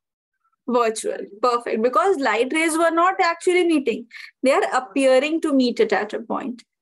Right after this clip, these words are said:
So yes, good all of you, especially Zaid and Ahmed, this is enlarged because the size is greater. It is exactly formed the way it is. A, so A is there. B, so B is there.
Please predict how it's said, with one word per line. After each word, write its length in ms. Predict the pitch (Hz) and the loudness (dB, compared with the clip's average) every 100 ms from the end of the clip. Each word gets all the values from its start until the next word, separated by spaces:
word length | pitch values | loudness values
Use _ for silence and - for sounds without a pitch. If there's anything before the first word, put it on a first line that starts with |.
| - | -8
So 180 | - 294 | -2 4
yes, 360 | 285 226 226 | 4 2 -2
good 220 | - 269 277 | 0 2 4
all 200 | 262 269 | 4 2
of 100 | 269 | -2
you, 260 | 320 403 466 _ | 2 2 2 _
especially 500 | - - 247 247 262 | -10 0 0 0 -2
Zaid 320 | 247 233 233 254 | 2 2 2 2
and 140 | 254 | 2
Ahmed, 340 | 240 254 349 | 0 0 0
this 220 | 254 254 262 | 0 0 -2
is 180 | 254 | -2
enlarged 880 | - 233 226 226 214 233 392 - - _ _ - | -2 0 2 2 2 2 0 -4 -8 _ _ -4
because 320 | 233 254 262 | -2 2 0
the 80 | 262 | 0
size 380 | - 226 220 226 | 0 2 2 2
is 140 | 262 | -2
greater. 500 | 262 285 294 427 262 254 _ _ _ _ _ | 0 0 2 0 0 -4 _ _ _ _ _
It 140 | 285 285 | -2 0
is 180 | 320 302 | 2 2
exactly 1040 | 262 226 220 247 247 254 - 320 370 415 480 _ _ _ - | 0 0 2 2 2 -2 -2 4 6 6 2 _ _ _ -2
formed 380 | 277 269 277 262 | 2 2 4 2
the 100 | 247 | 2
way 200 | 262 254 | 2 2
it 100 | 233 | 2
is. 240 | 220 226 _ 269 | 0 -2 _ 0
A, 200 | 294 427 466 _ _ - | 2 0 -2 _ _ -14
so 220 | - 320 294 | -4 -2 0
A 200 | 285 269 | 2 2
is 160 | 226 | -2
there. 180 | 196 - _ _ _ 247 | -8 -10 _ _ _ -2
B, 240 | 294 403 - | 2 2 -2
so 280 | - 302 254 | -6 -4 -2
B 200 | 277 269 | 0 0
is 140 | 214 | 0
there. 220 | 214 214 | -2 -2